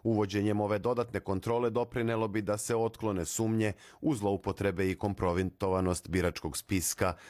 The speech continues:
dodala je crta. Direktor kampanje Kreni promeni Savo Manojlović objavio je da će nezadovoljni građani u malim grupama od dvadeset do trideset ljudi danas blokirati Bulevar Nikole Tesle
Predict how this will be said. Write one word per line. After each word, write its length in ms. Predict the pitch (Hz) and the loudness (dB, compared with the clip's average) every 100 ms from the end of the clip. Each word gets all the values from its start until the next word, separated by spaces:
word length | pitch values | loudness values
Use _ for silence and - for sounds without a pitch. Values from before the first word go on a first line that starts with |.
| - | -10
dodala 480 | 80 85 76 80 78 | 0 2 2 2 2
je 120 | 78 | 0
crta. 500 | 78 - 95 - 92 80 _ _ _ - - - - - - - | 0 0 0 2 0 0 _ _ _ -18 -14 -12 -14 -16 -6 4
Direktor 420 | 139 165 - 151 | 6 6 4 2
kampanje 460 | 147 131 143 156 127 | 2 4 4 4 2
Kreni 300 | 139 147 123 | 2 2 2
promeni 440 | 123 120 139 123 | 2 2 2 2
Savo 380 | - 123 127 127 | 0 0 0 2
Manojlović 760 | 117 113 123 143 139 127 - | 2 2 0 2 0 -2 -2
objavio 520 | 127 120 127 139 143 | -2 0 0 0 0
je 60 | 127 | 0
da 140 | 117 | -2
će 220 | 117 131 120 | -2 -2 0
nezadovoljni 560 | 131 135 117 113 110 | -2 -2 -2 -2 -2
građani 480 | 104 123 127 120 117 | -2 -2 -2 -2 -2
u 60 | 110 | 0
malim 400 | 117 131 127 104 | -2 -2 -2 -2
grupama 420 | 131 123 117 101 | -2 -2 -2 -2
od 100 | 101 | -2
dvadeset 520 | 85 104 120 127 107 | -2 -2 -2 -4 -4
do 80 | 104 | -4
trideset 500 | - 117 123 104 92 | -2 -4 -2 -4 -2
ljudi 280 | 110 117 101 | -2 0 -2
danas 340 | 110 120 104 | -2 -2 -2
blokirati 600 | 90 92 - 120 120 107 | -2 -2 -2 -2 -2 -4
Bulevar 420 | 82 101 113 110 | -2 0 0 0
Nikole 360 | 107 - 117 98 | -2 -2 -2 0
Tesle 480 | 117 117 117 117 | 0 -2 0 0